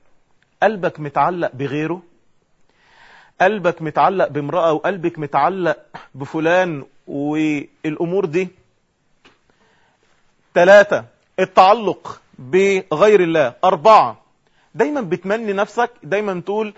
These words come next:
"عايز، عايز، عايز، عايز"، وما بتعملش، اللي هو ركوب بحر التمني اللي اتكلمنا عليه، ولا مش؟ آه أو لا؟ خمسة، انت ب-، دايما انسان اجتماعي،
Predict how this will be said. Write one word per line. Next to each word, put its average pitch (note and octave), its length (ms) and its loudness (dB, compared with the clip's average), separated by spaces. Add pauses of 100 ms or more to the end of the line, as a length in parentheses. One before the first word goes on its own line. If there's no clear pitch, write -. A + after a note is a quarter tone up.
(360)
"عايز، G3 800 0
عايز، F#3+ 680 0
عايز، F#3+ 680 2
عايز"، G3 720 2
وما D#3 120 -4
بتعملش، F3 720 -4 (520)
اللي D#3 140 -4
هو D#3+ 380 0 (140)
ركوب D3+ 340 -8
بحر E3+ 220 -2
التمني E3 340 -4
اللي D3 80 -6
اتكلمنا E3 380 -4
عليه، F3 280 0 (720)
ولا D3+ 200 -4
مش؟ - 220 -14 (180)
آه G#3+ 160 8
أو F3+ 100 4
لا؟ D#3+ 260 -2 (1000)
خمسة، G#3 460 4 (880)
انت F3 540 2 (420)
ب-، E3 640 -2 (240)
دايما A3+ 340 0 (120)
انسان F3+ 260 -4
اجتماعي، A3+ 640 0